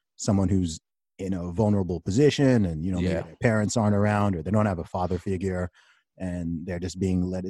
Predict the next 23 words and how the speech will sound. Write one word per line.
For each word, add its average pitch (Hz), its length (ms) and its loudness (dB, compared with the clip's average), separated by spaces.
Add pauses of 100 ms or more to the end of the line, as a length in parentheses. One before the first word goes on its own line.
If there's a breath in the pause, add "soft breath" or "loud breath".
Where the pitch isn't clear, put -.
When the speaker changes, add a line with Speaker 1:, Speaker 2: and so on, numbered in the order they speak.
Speaker 1:
you 139 120 -2
know, 98 160 0
it's, - 200 -8 (560)
I 107 80 4
don't 110 200 6
think 104 200 2
the, 90 280 0 (320)
I'm 110 100 2
not 110 180 4
in 110 100 4
the 101 80 2
camp 101 260 2
of 95 80 -4
thinking, 98 360 2
yeah, 110 180 6
the 95 80 4
music 104 360 6
is 87 100 0
the 95 100 2
reason 113 320 8
for 98 120 -4
the 90 100 -2
problems, 95 520 0